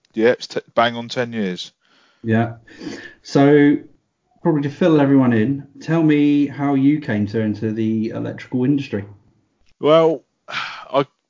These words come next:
Speaker 1: basically when I was younger, I wanted to work with my hands,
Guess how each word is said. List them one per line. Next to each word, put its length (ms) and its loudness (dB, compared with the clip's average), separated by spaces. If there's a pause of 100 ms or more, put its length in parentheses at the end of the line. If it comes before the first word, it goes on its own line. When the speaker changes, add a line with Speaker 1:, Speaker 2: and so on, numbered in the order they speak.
(300)
Speaker 1:
basically 380 2
when 120 -4
I 40 2
was 120 -2
younger, 340 0
I 120 2
wanted 500 -8
to 760 -8
work 300 -4
with 80 -16
my 120 -6
hands, 540 -6